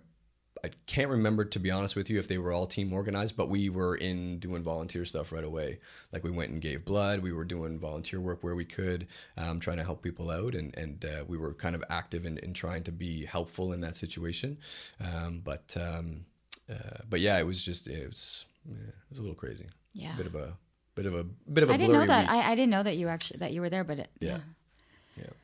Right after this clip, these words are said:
Speaker 1: Yeah.
Speaker 2: So you end up not playing the game that you were s-, the,
Speaker 1: Yeah.
Speaker 2: that's the,
Speaker 1: Yeah.
Speaker 2: uh, the cancellation. So you end up getting in a couple times, and then what was the release like?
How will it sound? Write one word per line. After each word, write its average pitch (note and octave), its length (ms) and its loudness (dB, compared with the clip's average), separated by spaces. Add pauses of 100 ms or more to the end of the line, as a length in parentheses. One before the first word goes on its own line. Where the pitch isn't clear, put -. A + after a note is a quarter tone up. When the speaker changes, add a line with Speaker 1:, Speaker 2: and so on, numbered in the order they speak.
Speaker 1:
Yeah. F3+ 60 12 (260)
Speaker 2:
So G#3+ 380 6 (200)
you G3 160 4
end G#3+ 120 6
up G#3 80 4
not F#3 180 4
playing F3 220 2
the D#3 80 2
game D3+ 200 0
that D3 60 2
you C#3+ 100 -2
were A#2 60 -4
s-, - 200 -10
the, C#3+ 240 -8 (160)
Speaker 1:
Yeah. G2+ 220 4
Speaker 2:
that's C#3 180 -8
the, - 120 -14 (420)
Speaker 1:
Yeah. D3+ 360 -2
Speaker 2:
uh, C#3+ 40 -4
the D#3+ 80 -8
cancellation. D#3 460 -2
So - 80 0
you E3 100 2
end F3+ 160 0
up F#3+ 80 0
getting E3 260 0
in D#3 440 0 (580)
a D#3 60 -2
couple E3+ 320 -4
times, C#3+ 460 -4
and E3+ 260 0
then D3+ 540 2 (380)
what E3+ 320 0
was E3 160 -2
the D#3 120 -4
release C#3 480 -6
like? E2 360 -10